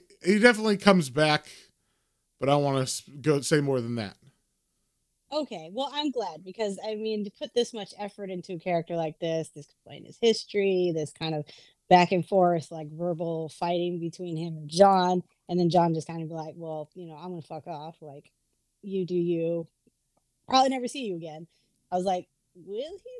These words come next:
Speaker 2: see him again?" Or is
Speaker 1: <laughs>
Speaker 2: this, like, <laughs>
Speaker 1: This
Speaker 2: was this
Speaker 1: is
Speaker 2: just, like, a, a, a fiftieth anniversary, here's the King of the Vampires,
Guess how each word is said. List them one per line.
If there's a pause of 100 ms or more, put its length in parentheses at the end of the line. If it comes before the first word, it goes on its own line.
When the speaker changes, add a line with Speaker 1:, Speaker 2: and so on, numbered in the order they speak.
Speaker 2:
see
him
again?"
Or
is
Speaker 1:
<laughs>
Speaker 2:
this,
like,
<laughs> (800)
Speaker 1:
This
Speaker 2:
was
this
Speaker 1:
is
Speaker 2:
just,
like,
a,
a, (420)
a
fiftieth
anniversary,
here's
the
King
of
the
Vampires,